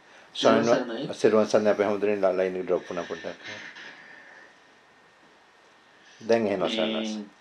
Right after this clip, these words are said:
Speaker 1: මම එතන ප-, ඔව්, මම එතන පැහැදිලි කරේ දැන් බුදුරන් වහන්සේ ධර්මයේ පටිච්චසමුප්පාදය ආර්ය සත්‍ය කියන මෙන්න මේ කාරණාත් එක්ක තමයි බුදුරන් වහන්සේගේ ධර්මයේ ඉස්මතු වෙන්නට ඕන නැත්තේ. එතකොට බුදුරන් වහන්සේ දේශනා කරපු ධර්මය දැන් අපි ඉස්සල්ලාම ඕනම කෙනෙක් ලෞකික සම්මාදිට්ඨියත් එක්ක අපිට ප්‍රකට වෙන කාරණා තමයි මේ ලෝකයේ දුකක්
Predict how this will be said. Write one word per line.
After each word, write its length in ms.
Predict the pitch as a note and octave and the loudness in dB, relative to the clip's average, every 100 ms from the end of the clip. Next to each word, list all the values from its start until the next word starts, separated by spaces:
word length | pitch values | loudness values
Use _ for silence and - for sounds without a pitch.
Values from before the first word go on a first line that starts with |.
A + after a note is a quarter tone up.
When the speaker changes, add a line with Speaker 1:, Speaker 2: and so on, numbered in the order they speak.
| - - | -20 -20
Speaker 1:
මම 240 | - B2+ B2 | -8 -6 -4
එතන 160 | C3+ C3+ | -4 -6
ප-, 140 | D3 - - | -10 -16 -14
ඔව්, 200 | A#2 G#2+ G2 - | -8 -6 -8 -10
මම 200 | C3 A#2+ | -8 -6
එතන 200 | C3 C3 | -4 -6
පැහැදිලි 360 | B2+ C3 C#3+ | -6 -4 -4
කරේ 160 | A2+ D3 | -2 -2
දැන් 120 | C3 | -2
බුදුරන් 260 | A2+ A#2 A#2 | -4 -8 -8
වහන්සේ 400 | A#2 A2+ B2 A#2+ A#2+ A#2+ - - - | -12 -12 -8 -6 -6 -8 -12 -20 -12
ධර්මයේ 460 | A#2 A2+ A2+ A#2 A#2+ | -8 -6 -8 -10 -12
පටිච්චසමුප්පාදය 800 | A#2 G#2 G#2 G#2+ G#2+ A2 A2 A2 | -14 -14 -14 -14 -12 -8 -6 -4
ආර්ය 220 | G#2+ G2+ | -6 -8
සත්‍ය 240 | G#2 G#2+ A2+ | -12 -12 -8
කියන 200 | G#2+ A2 | -8 -8
මෙන්න 160 | G#2+ G#2 | -8 -6
මේ 140 | G#2+ | -6
කාරණාත් 480 | G#2+ G#2 G#2 G#2+ - | -4 -4 -4 -6 -4
එක්ක 140 | - | -6
තමයි 160 | - C3+ | -4 -6
බුදුරන් 300 | A#2 A#2 A2+ | -6 -8 -10
වහන්සේගේ 340 | A2+ - A2+ G#2+ | -16 -12 -8 -6
ධර්මයේ 360 | G#2 G#2 C3+ F3 | -6 -8 -8 -8
ඉස්මතු 240 | - C3+ C3 - B2+ | -8 -8 -8 -10 -12
වෙන්නට 240 | B2+ C3+ D#3+ | -8 -6 -4
ඕන 140 | - | -4
නැත්තේ. 300 | - - - - - - - | -4 -8 -20 -20 -20 -20 -20
එතකොට 340 | - B2 B2+ B2 A2 G#2+ | -10 -6 -4 -2 -2 -4
බුදුරන් 320 | G2+ G#2 A2+ | -8 -8 -8
වහන්සේ 340 | B2 B2 C3 B2 - - | -8 -8 -6 -6 -8 -14
දේශනා 360 | B2 B2 B2 B2+ | -6 -6 -4 -6
කරපු 220 | C3 B2 | -4 -4
ධර්මය 300 | A#2+ A2+ B2 A#2+ | -4 -4 -4 -6
දැන් 220 | A2 G#2+ | -6 -8
අපි 160 | G#2 A#2 | -8 -10
ඉස්සල්ලාම 460 | A2 A#2 A#2 A#2+ | -8 -8 -6 -6
ඕනම 260 | A2+ G#2+ A#2 | -6 -8 -10
කෙනෙක් 240 | A#2 A#2+ B2 | -10 -10 -6
ලෞකික 380 | G#2+ G#2+ A2 A2+ | -4 -6 -8 -14
සම්මාදිට්ඨියත් 680 | A2+ A2+ A#2 A2+ - - | -14 -12 -10 -10 -10 -10
එක්ක 140 | A#2 C#3+ | -8 -8
අපිට 240 | A#2+ A#2+ | -8 -10
ප්‍රකට 260 | A2+ A2 A2+ | -10 -10 -8
වෙන 160 | A2 | -8
කාරණා 300 | A2 A2 A2 | -6 -6 -6
තමයි 160 | - C3+ | -8 -8
මේ 140 | C3+ A2+ | -6 -4
ලෝකයේ 300 | A2 B2+ B2 | -2 -4 -6
දුකක් 180 | - | -8